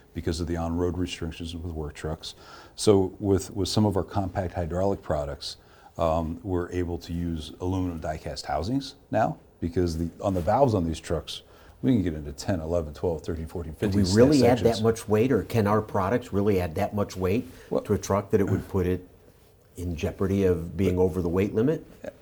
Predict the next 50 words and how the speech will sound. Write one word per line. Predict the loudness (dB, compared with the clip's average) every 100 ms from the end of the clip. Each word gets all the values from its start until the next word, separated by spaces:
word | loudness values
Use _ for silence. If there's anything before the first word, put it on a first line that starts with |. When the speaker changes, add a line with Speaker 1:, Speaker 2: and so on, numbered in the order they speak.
| 0
Speaker 1:
Absolutely, | 0 0 -2 -2 -6
'cause | -2 0
anything | 2 4 2 2
that | 0 0
we | -2
can | -2
take | 0 0
out | 0 0
of | -2
our | -2
weight, | 0 0 -2 -10 -8
Speaker 2:
Mm-hmm. | -6 -6 -2
Speaker 1:
they | -2
can | 0 0 -2 -4
actually | -8 -6 -4
put | -4 -2 -4 -6 -20 -20 -20 -20 _ _ -20 -12
stuff | -4 2 2 0
that's | -6 -6 -12 -16 -2
practical | 4 4 2 -8 -8
for | -4
the | -4 -4
application, | -6 -4 0 0 -2 -8
right? | -4 -4 0
For | 0
Speaker 2:
It's | 2
Speaker 1:
the | 6
Speaker 2:
not | 8
Speaker 1:
work | 8
Speaker 2:
that | 6 4
we | 2
Speaker 1:
tool. | 2
Speaker 2:
put | 0 2
them | 2 2
in | 2
danger, | 2 2 0 -2
it's | -4
that | -8 -2
they | 2 2
want | 2 0
more | 0 0 2
weight | 0 -2
for | -6 -4
Speaker 1:
E-, |
Speaker 2:
their | -2 -2
Speaker 1:
exactly. | 0 -2 -2 -2 -4 -6
Speaker 2:
stuff. | 0
Speaker 1:
Whether | 2 4
it | 4
be, | 4 4 2
Speaker 2:
Ah. | 0